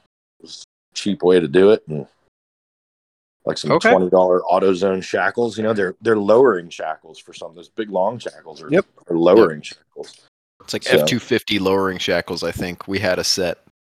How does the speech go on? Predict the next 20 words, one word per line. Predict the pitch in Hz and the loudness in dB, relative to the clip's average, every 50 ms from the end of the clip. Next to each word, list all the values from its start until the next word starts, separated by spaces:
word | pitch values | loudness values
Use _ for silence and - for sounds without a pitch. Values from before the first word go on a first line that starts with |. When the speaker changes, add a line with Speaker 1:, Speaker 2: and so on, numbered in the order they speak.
| _ _ - | _ _ -8
Speaker 3:
at, | 92 92 87 | -8 -6 -6
uh, | 87 85 82 80 78 80 80 | -6 -6 -6 -6 -6 -6 -6
at | 82 | -6
our | 82 78 76 82 | -6 -6 -6 -6
old | 85 82 | -8 -8
spot. | - - - 92 90 87 - _ _ _ _ _ _ _ _ _ _ _ _ _ _ _ _ _ _ _ _ - | -10 -10 -6 -6 -6 -6 -8 _ _ _ _ _ _ _ _ _ _ _ _ _ _ _ _ _ _ _ _ 0
Speaker 1:
Yeah. | 160 160 175 170 127 | 4 6 6 6 6
Speaker 3:
You | 123 131 160 | 6 4 4
just | 185 - - | 4 4 0
have | 143 - - | -2 -2 0
two | - 151 147 | 2 4 4
Speaker 1:
So | - | 4
Speaker 3:
shackles | - 139 127 127 - - 107 98 - | 4 4 4 2 2 -2 -6 -8 -6
put | - - 127 - - | -4 -2 -2 -2 -2
together, | - 104 87 101 113 104 80 76 | -4 -6 -2 0 0 0 0 -2
right? | 82 87 95 107 110 - _ _ _ _ _ | -6 -4 -4 -4 -4 -6 _ _ _ _ _
It's | - 98 - - - | -14 -12 -12 -10 -10
just, | - 101 - - - | -8 -8 -8 -6 -4
uh, | 95 90 90 87 85 87 - _ _ _ _ _ _ _ _ _ _ _ | -4 -4 -4 -6 -8 -10 -14 _ _ _ _ _ _ _ _ _ _ _
Speaker 1:
Yeah. | - - 160 147 | 0 2 2 0